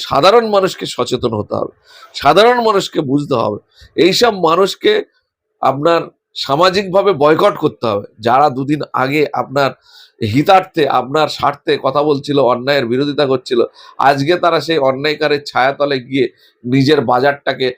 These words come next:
মানে গরম করার চেষ্টা করছে, নিজের স্বার্থটাকে সিদ্ধি করার চেষ্টা করছে, একটা এমএলএ, একটা এমপি হওয়ার জন্য লালায়িত যারা, তাদেরকে সামাজিকভাবে বয়কট করতে হবে,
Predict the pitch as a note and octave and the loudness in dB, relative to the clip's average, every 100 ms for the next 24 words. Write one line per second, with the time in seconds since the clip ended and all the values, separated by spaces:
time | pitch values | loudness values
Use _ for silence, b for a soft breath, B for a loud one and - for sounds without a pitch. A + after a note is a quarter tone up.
0 | B B B B2+ B2+ A#2+ A#2+ C#3+ C#3+ D3 | B B B -2 -2 0 0 -2 0 0
1 | C#3+ - B2+ - C#3+ C3 - A#2+ A#2+ B2+ | 0 -2 -8 -2 -2 -2 -4 -4 -2 0
2 | A#2+ - B2 - C#3+ C3 A#2+ C3+ C3 C3+ | -2 -2 -4 -2 -4 -4 -4 -6 -6 -2
3 | C3+ C3 B2+ B2+ - B2 A#2+ - - b | 0 0 -4 -12 -6 -2 -2 -4 -14 b
4 | b - - C3+ C3+ C#3+ C#3 B2 B2 B2+ | b -4 0 0 2 2 0 -2 -4 -2
5 | C3+ C3+ C#3+ A#2+ C3 B2+ B2+ B2+ A#2 A#2 | -4 -2 -2 0 0 -2 -6 -6 -2 2
6 | C3 D3 C#3+ C3 A#2+ A2 b b b b | 4 2 0 -2 0 -2 b b b b
7 | - D#3 E3 F#3+ F#3+ G#3+ - _ _ - | 0 0 2 -2 0 -2 -2 _ _ -10
8 | C3+ D3+ G#3+ A#3+ G#3 A3+ A3+ F#3 F#3+ G3 | -2 4 4 4 2 4 4 6 4 4
9 | G#3 G3+ A3 - G#3+ A3+ | -2 0 -4 0 0 2